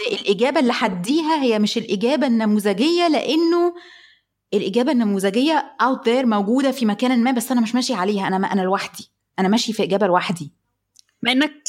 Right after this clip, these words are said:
Speaker 2: لو بصيت بقى في ورقة اللي جنبك،
Speaker 1: أيوة.
Speaker 2: هتلاقيها نفس
Speaker 1: أيوة.
Speaker 2: الإجابة على فكرة.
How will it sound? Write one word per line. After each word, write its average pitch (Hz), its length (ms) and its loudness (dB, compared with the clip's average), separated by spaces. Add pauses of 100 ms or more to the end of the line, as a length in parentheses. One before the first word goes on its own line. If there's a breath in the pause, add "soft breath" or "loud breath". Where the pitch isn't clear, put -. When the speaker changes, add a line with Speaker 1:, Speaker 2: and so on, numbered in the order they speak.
(140)
Speaker 2:
لو 240 160 2
بصيت 254 760 -2
بقى 330 320 0
في 285 180 -4
ورقة 330 320 2
اللي 285 160 0
جنبك، 349 360 2 (300)
Speaker 1:
أيوة. 233 480 0
Speaker 2:
هتلاقيها 381 420 2
نفس 427 100 -2
Speaker 1:
أيوة. 311 200 0
Speaker 2:
الإجابة 415 460 4
على 294 100 2
فكرة. - 640 -2